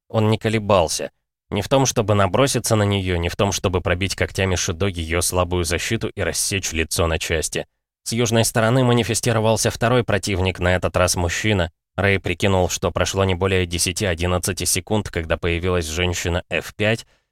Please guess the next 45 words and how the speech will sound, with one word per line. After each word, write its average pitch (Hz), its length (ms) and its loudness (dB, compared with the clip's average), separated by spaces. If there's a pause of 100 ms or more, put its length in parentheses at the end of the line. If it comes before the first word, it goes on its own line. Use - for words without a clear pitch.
(140)
и 101 100 -6
ещё 92 360 -2
пятнадцать 110 560 0
или 98 120 2
около 92 340 4
того, 104 240 4
прежде 90 340 0
чем 87 240 -2
показался 92 540 0
первый 92 400 0
Е 85 240 -2
ноль. 87 260 0 (380)
В - 100 -18
течение 127 460 4
минуты 131 360 4
он 123 160 6
распускал 123 600 2
их 135 140 0
и 107 80 2
следующих 104 680 0
Е 101 180 0
пять - 280 -2
на 110 140 4
ремни, 107 380 4
побив 95 360 0
свой 104 240 2
предыдущий 90 640 0
рекорд. 87 480 0 (200)
Потом 151 240 2
объявилась 120 600 2
первая 107 420 2
Д 95 200 2
ноль. 92 320 2 (540)
Это 127 160 -2
уже 104 220 2
было 104 240 4
в 85 80 -4
новинку, 101 480 2
и 90 60 2
Рэй 92 140 2
почувствовал 92 560 0
слабый 95 360 2
намёк 92 340 0
на 95 180 2
тревожность. 95 720 -2